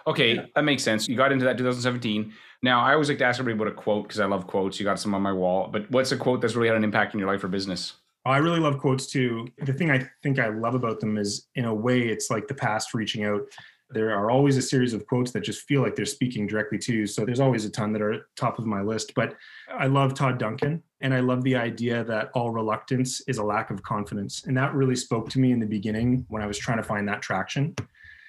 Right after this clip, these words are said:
Speaker 2: You know, that idea of the fear of picking up the phone, the fear of failing, perhaps,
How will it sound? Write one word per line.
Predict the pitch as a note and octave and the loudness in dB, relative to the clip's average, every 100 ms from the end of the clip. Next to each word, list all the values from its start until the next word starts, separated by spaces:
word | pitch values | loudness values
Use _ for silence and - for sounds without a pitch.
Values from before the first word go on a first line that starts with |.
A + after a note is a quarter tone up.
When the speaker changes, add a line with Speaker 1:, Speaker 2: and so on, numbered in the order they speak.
| - | -8
Speaker 2:
You | C3+ | -2
know, | A#2 | 0
that | A2 A2 | 2 2
idea | G#2+ G#2+ A2+ A2+ | 2 0 0 0
of | A#2+ G#2+ G2+ F#2+ | 0 -2 -2 -4
the | G#2 | -6
fear | - - B2+ B2 A#2+ | -8 -2 2 4 2
of | - | 0
picking | A2+ B2 A2+ | -2 0 -2
up | - | -4
the | |
phone, | - A2 G#2+ A2 | -6 -2 0 0
the | G#2 | -2
fear | - F3 D3+ | -2 2 2
of | A2 | 2
failing, | - A#2+ B2+ C3+ | 0 0 2 0
perhaps, | C3 C3 B2+ C3 | 0 0 -2 -4